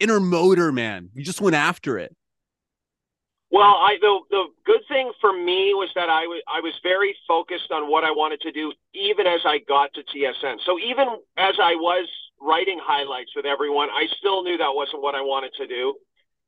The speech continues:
Speaker 2: And to your point, Dave, I could see a lot of my peers around me who initially wanted to be on air, uh, as you said, get comfortable with the idea. Well, maybe if I'm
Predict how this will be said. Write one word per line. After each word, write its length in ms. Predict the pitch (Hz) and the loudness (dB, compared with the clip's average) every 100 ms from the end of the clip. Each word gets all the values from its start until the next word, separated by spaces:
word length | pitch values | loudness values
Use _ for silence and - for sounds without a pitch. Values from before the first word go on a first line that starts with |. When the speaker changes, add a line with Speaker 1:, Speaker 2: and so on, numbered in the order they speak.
| _ | _
Speaker 2:
And 300 | 160 175 175 165 | 0 2 2 -2
to 60 | 185 | 0
your 180 | 185 196 | 2 2
point, 360 | - 180 185 | 0 -2 -2
Dave, 300 | 170 170 160 143 | -4 -4 -4 -4
I 260 | 151 175 180 | 2 2 0
could 160 | 185 - - | -10 -12 -18
see 440 | 196 202 202 185 - _ _ _ _ - | -14 -10 -8 -10 -12 _ _ _ _ -8
a 60 | |
lot 300 | 151 170 185 | 2 4 4
of 80 | 180 | 2
my 360 | 165 156 151 139 - | 0 -2 -4 -10 -12
peers 380 | 196 196 180 156 156 | -4 -2 -2 -2 -4
around 420 | 151 160 175 175 | -2 -2 -2 -4
me 320 | 147 135 127 _ _ _ _ _ - | -4 -6 -10 _ _ _ _ _ 0
who 220 | 170 175 | 2 2
initially 500 | 165 185 202 - 180 | 0 -2 -2 -4 -4
wanted 380 | 165 165 165 - | 0 0 0 -8
to 80 | 156 _ _ _ | -18 _ _ _
be 180 | 185 190 | -6 -2
on 220 | 165 156 | -2 -2
air, 460 | 175 185 117 113 110 _ _ _ _ _ _ _ - | -2 -4 -4 -8 -12 _ _ _ _ _ _ _ -2
uh, 360 | 143 135 131 | 2 4 2
as 200 | 127 165 - | 0 -4 -4
you 80 | 151 - | -10 -4
said, 200 | 185 165 | -4 -2
get 180 | 175 160 | -6 -4
comfortable 440 | 180 185 185 165 | -2 -2 -2 -2
with 120 | 156 156 | -2 -4
the 100 | 151 | -4
idea. 340 | 143 139 156 147 | -4 -4 -8 -4
Well, 180 | 185 190 | -2 0
maybe 540 | 190 175 165 160 - _ | 0 2 0 0 -6 _
if 160 | 156 | -2
I'm 300 | 165 151 147 | 0 0 -4